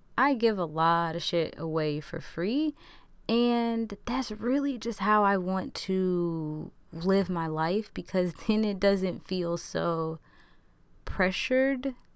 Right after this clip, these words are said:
I don't feel obligated. Like, I'm doing it just because I really want to, versus me like,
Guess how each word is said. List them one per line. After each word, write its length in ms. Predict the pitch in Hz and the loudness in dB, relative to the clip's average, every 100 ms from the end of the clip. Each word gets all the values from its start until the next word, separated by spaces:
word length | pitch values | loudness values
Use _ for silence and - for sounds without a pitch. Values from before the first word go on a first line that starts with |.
| - - - - - | -20 -20 -20 -12 -6
I 100 | 175 | -4
don't 320 | 180 175 180 | -2 -4 -8
feel 760 | - 185 185 175 175 165 156 - _ 160 | -10 -4 0 2 2 0 -4 -8 _ 2
obligated. 1080 | 165 185 208 220 220 220 226 226 220 - | 4 4 4 2 4 2 2 2 0 0
Like, 160 | - 175 | -4 -4
I'm 220 | 170 170 | -4 -2
doing 340 | 185 190 190 180 | 0 0 0 -2
it 200 | 165 165 | -4 -2
just 280 | 180 - | -2 -2
because 300 | - - 170 | -8 -6 -6
I 140 | 156 156 | -4 -6
really 400 | 151 170 160 147 139 | -4 -4 -2 -4 -4
want 280 | 151 147 - | -4 -4 -8
to, 320 | - 151 147 - - - - _ | -8 -6 -8 -12 -20 -20 -20 _
versus 720 | 160 151 170 165 - 160 160 160 | -8 0 0 0 -6 -8 -6 -4
me 240 | 165 156 | -2 0
like, 720 | 156 151 151 147 - - - | 0 0 -2 -4 -6 -12 -20